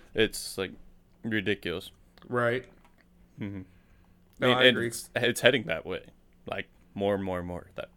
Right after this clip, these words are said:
Speaker 1: kind of stuff.
Speaker 2: Oh, I agree.
Speaker 1: Mm-hmm.
Speaker 2: And that's why, like, I don't know, I, I feel pretty confident. I have everything I need. The only thing I just don't have in my collection is the Xbox.
Speaker 1: Yeah, you should get a new Xbox.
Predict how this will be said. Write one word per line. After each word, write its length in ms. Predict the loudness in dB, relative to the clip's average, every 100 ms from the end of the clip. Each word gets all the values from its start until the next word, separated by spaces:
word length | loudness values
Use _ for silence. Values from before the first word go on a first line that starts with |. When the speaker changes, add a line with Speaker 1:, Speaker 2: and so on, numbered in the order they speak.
| -14
Speaker 1:
kind 140 | -14
of 60 | -10
stuff. 220 | -10 -10 _ _ -20 -20 -20 -20 4
Speaker 2:
Oh, 100 | 6
I 120 | 8
agree. 280 | 4 2 -2 -4 -16 -20 -20 -20 _ -10
Speaker 1:
Mm-hmm. 240 | -8 -8 -12 -16
Speaker 2:
And 160 | -8 -2
that's 200 | 0 2
why, 100 | 2
like, 360 | 4 2 0 -10 -20 -20 -20 -20 -20 -14 -4
I 60 |
don't 100 | 0 2 0 -2 -4
know, 60 |
I, 240 | -4 -2 -6
I 40 |
feel 180 | -4 -6
pretty 220 | -4 -8
confident. 520 | -6 -8 -6 -6 -6
I 40 | -6
have 200 | -8 -4
everything 440 | -4 -4 -4 -4
I 100 | -2
need. 280 | -2 -4 -6 -10 -6
The 80 | 4
only 120 | 8
thing 100 | 8
I 40 | 6
just 120 | 6
don't 160 | 6
have 160 | 8 4
in 60 | 4
my 100 | 0
collection 460 | 2 0 0 -6
is 100 | -8
the 100 | -2
Xbox. 640 | -2 -2 -4 -6 -6 -12 -16 -4
Speaker 1:
Yeah, 220 | -2 -2 -8 -20 -12
you 80 |
should 120 | -10 0
get 100 | 2
a 40 |
new 140 | 2
Xbox. 440 | 0 -2 -6 -14